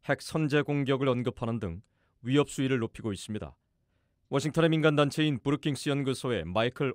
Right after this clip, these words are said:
오헨넌 선임연구원은 김 제일 위원장이 강인한 지도자로서 국제사회에서 인정받기 위해 유엔의 제재 압박에 공격적으로 저항하고 있다고 말했습니다.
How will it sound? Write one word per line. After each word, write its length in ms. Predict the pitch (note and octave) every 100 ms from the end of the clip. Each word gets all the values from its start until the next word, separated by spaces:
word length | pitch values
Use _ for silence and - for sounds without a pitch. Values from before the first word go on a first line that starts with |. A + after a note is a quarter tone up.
| -
오헨넌 420 | B2+ C3+ C3+ A2
선임연구원은 840 | - D3 C3+ B2 A#2+ B2 G#2 F2 - _ _ _ _
김 180 | D#3 D3+
제일 320 | - D3 D3
위원장이 540 | C#3 C#3 C3 C3+ B2+ D#2+ _ _ _
강인한 480 | - B2 C#3 D3+ D3
지도자로서 720 | C3+ C#3+ C3+ C3 - F2+ - _ _ _
국제사회에서 600 | - C3 D3 C#3+ C3+ C3+
인정받기 640 | D#3 C3 D3 C#3+ B2+ - A#2
위해 160 | A#2 D2 _ _ _ -
유엔의 300 | C3+ C3+ A#2+
제재 320 | - B2+ C#3+
압박에 380 | B2 C3+ A#2 G2+
공격적으로 760 | - C3+ C3+ - C#3 A#2+ G#2
저항하고 520 | - C#3 C3 B2+ A2+
있다고 380 | G#2+ A2 F#2+ D2+
말했습니다. 580 | - G2+ F2 - D#2+ E2